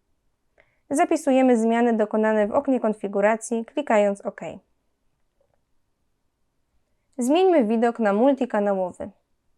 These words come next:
Przełączając się na tryb multikanałowy do drzewa Presentation Diagrams, automatycznie dodawane są kolejne diagramy, tak aby ilość diagramów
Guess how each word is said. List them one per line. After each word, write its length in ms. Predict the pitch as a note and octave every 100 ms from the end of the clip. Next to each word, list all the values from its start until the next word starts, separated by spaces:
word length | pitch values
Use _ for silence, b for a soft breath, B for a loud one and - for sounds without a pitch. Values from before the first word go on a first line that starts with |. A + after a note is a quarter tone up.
| _ _ _ _ _ _ _ _ _ _ _ _ _ _ _ _
Przełączając 680 | - B3 B3 B3 F4 F4 -
się 80 | B3
na 140 | A3
tryb 240 | B3+ B3
multikanałowy 920 | B3+ D#4+ D#4+ B3+ A3+ G#3+ G3 F#3 F#3+ A3 A3+
do 100 | A3+
drzewa 340 | A#3 C4+ C4+
Presentation 760 | B3+ B3+ A3+ A3+ C#4+ D#4 C4 A3+
Diagrams, 720 | G#3+ G3 G3+ G3+ C4 - - _ _ -
automatycznie 720 | E4 D#4+ C4 A#3+ C#4 - B3+
dodawane 440 | A3 G#3 A#3 A#3+
są 220 | A#3 A3+
kolejne 400 | A3 C#4+ C#4+ B3+
diagramy, 560 | G#3 G3 G#3 G3 F#3 A3 - _ _
tak 200 | C#4 C#4+
aby 200 | C4+ A3
ilość 360 | - C#4+ D4+ C#4
diagramów 580 | G#3 G3 G3+ G3 A#3+